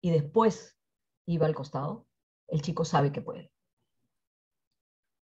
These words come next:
En este caso, nuestras creencias tenemos que borrarlas y borrar ese "no puedo" por ese "sí puedo". Yo creo que parte del éxito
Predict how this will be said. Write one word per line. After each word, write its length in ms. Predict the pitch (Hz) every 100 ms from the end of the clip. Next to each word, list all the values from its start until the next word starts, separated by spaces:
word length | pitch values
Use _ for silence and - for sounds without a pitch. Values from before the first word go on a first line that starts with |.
| -
En 160 | 214
este 220 | 240 247 233
caso, 240 | 370 247
nuestras 360 | 202 170 170 147
creencias 800 | 180 208 262 - 143 - _ _ _ _ _ _ -
tenemos 340 | 175 190 208
que 120 | - 170
borrarlas 540 | 156 151 135 - - -
y 80 |
borrar 400 | 170 175 170 - -
ese 280 | 202 175
"no 340 | 180 175 202 196
puedo" 460 | 202 185 143 127 _ _ _ _
por 160 | - 156
ese 380 | 160 165 160 - _
"sí 380 | _ - - 196
puedo". 340 | 143 - - - _ _ _ _ _ _ _ _ _ _ _
Yo 120 | - 170
creo 160 | 226
que 80 | 226
parte 340 | - 214 220
del 140 | 196 196
éxito 540 | 202 - 143 131 143